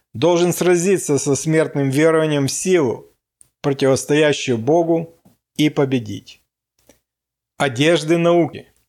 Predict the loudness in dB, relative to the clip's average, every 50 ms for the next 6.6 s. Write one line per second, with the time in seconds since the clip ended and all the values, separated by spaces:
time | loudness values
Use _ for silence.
0 | _ _ _ _ _ _ _ _ _ _ _ _ _ _ _ _ _ _ _ _
1 | _ _ _ -10 -4 0 2 2 4 4 2 2 2 0 0 2 2 2 2 2
2 | 2 0 -4 -2 0 2 2 2 2 0 0 0 0 0 -2 -6 -12 -18 _ _
3 | _ -8 -4 -2 0 2 4 4 4 4 4 2 0 0 -2 -2 0 2 2 2
4 | 2 2 2 2 2 2 0 0 -4 -6 -12 _ _ _ _ _ _ -2 -2 0
5 | 0 0 0 2 2 2 0 -2 -4 -2 -2 -2 0 2 0 2 2 0 -2 -2
6 | -2 0 2 2 2 2 0 -2 -4 -8 -14